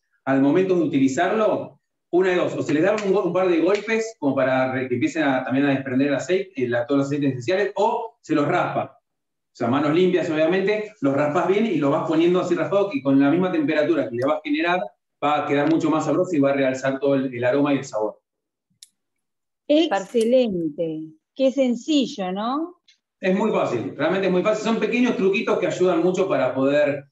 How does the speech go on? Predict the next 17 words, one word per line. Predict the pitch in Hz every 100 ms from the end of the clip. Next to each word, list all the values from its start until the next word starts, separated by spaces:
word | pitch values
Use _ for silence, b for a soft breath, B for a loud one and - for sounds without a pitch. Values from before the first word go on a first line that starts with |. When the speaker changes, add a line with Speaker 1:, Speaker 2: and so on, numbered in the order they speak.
| _ -
Speaker 1:
eh, | 123 123
aportar | - 127 - 240 -
Speaker 2:
Tener | 285
Speaker 1:
más | -
Speaker 2:
más | 277
Speaker 1:
sabor | - - 240 226
Speaker 2:
sabor. | - 127
Speaker 1:
a, |
a, | 110 107 107 - 120 117
a |
lo | 113
que | 113
estemos | - 113
haciendo. | - 147 113 98 _ _ _ _ _ _ _ _ _ _ _
Speaker 2:
Genial, | - 233 226 196 165 170 _
genial. | - 214 202 175 165 -
<laughs> | 311 - - - - -